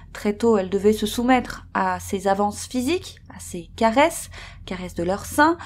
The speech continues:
de leurs entrejambes, à travers leurs sous-vêtements, parce que c'était ce qu'on leur demandait de faire. Elles ne se posaient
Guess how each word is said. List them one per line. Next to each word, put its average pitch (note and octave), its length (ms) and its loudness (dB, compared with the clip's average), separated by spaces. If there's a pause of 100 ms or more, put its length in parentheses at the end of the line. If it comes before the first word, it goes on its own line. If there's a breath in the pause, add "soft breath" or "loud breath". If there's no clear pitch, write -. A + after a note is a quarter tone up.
(200 loud breath)
de F#3+ 140 -2
leurs E3+ 340 -4 (220)
entrejambes, C4 680 4 (140)
à G3 60 -4
travers F#3 340 -6
leurs F3+ 180 -6
sous-vêtements, B3+ 560 4 (500 loud breath)
parce A3 220 -2
que G#3+ 320 0
c'était G#3+ 380 -2
ce A3+ 100 -8
qu'on G3+ 320 -4
leur F#3 640 -8
demandait B3+ 500 4
de A3 80 -4
faire. E3 420 -6 (300)
Elles E3 160 -6
ne E3+ 80 -10
se - 160 -12
posaient F#3+ 540 -4